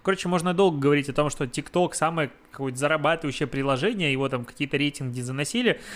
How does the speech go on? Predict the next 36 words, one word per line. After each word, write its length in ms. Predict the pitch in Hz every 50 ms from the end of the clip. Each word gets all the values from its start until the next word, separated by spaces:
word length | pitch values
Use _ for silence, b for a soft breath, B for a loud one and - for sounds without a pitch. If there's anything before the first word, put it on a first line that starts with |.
| B B B
Но 60 | 165
смысл 340 | 139 - 202 185 - 196 170
в 20 |
том, 220 | - 233 262 277 233
что 340 | - - 180 175 165 160 196
это 400 | 180 165 - 170 151 147 139 131
на 300 | 135 143 156 151 143 143
каких-то 400 | 139 - - 175 156 151 151 135
транзакциях 680 | - 156 151 143 135 156 175 180 - - 175 139 -
пользователя. 560 | - - 175 185 151 131 127 117 - - 123 120
Я 60 | 123
даже 200 | 135 127 123 135
не 80 | 135
понял, 240 | 123 - 165 165 147
на 100 | 131 131
что 180 | 123 - - 143
там 320 | - 131 123 127 135 123
есть 220 | 120 131 139 120 120
донаты 380 | 135 135 131 135 131 127 123
в 20 | -
ТикТоке, 460 | - - - - 190 214 214 - 131
я 40 | 123
ни 120 | 123 131
разу 240 | 131 123 117 117 117
их 160 | 113 - -
не 80 | 139 156
видел, 240 | 196 202 175 135
возможно, 340 | 120 120 120 135 135 131 120
не 80 | 127 127
на 100 | 127 127
нашем 300 | 131 127 120 - 135 131
рынке, 340 | 123 123 117 113 - 123 - B B B B B B 123 B
а 100 | 139 131
я 40 |
не 140 | 135 131 131
углублялся. 680 | 131 131 139 139 139 139 139 131 120 - - - 123 117